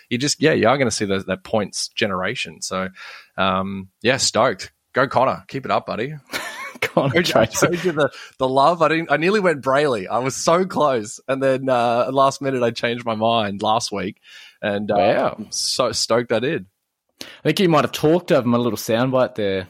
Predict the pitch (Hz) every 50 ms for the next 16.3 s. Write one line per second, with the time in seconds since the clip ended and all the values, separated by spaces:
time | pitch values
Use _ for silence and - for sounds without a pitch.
0 | _ - 110 104 107 156 185 - - - 151 151 139 - - 160 156 147 127 -
1 | - 139 120 123 139 - - - - - 220 180 165 - - - - - - -
2 | - - 131 - - - - - - - - - - - - - - - 277 -
3 | - - - - 320 226 185 214 - - 208 151 151 165 208 233 233 - 196 151
4 | - 135 - - 131 120 107 - - 113 131 156 - 196 123 98 - - 92 -
5 | - 92 90 - 87 82 82 85 - 92 92 110 135 151 147 - - 170 175 175
6 | 131 - - - - - - - - - - - - - - - - - _ -
7 | 180 156 147 147 156 156 143 139 143 143 139 - - 139 127 127 127 127 123 120
8 | 123 127 123 120 - - - 156 143 127 127 107 - - 139 156 175 - - -
9 | 139 - 131 147 170 208 - - 147 135 135 127 127 123 - - 180 165 139 -
10 | - 143 131 127 - - - - 127 127 120 113 104 113 117 113 110 - 107 104
11 | - 123 107 - - 110 - - - - 127 127 - 147 - - - - - -
12 | 170 - - - - 143 135 - - - 170 123 117 117 117 107 101 - - -
13 | - - - 127 120 104 110 113 117 107 110 107 107 107 117 139 165 160 - 135
14 | 113 104 101 80 110 113 107 - - - 117 107 104 104 101 98 98 98 92 87
15 | 87 90 104 104 82 92 101 95 101 104 98 98 90 92 90 90 92 - - 92
16 | 92 - - 180 170 -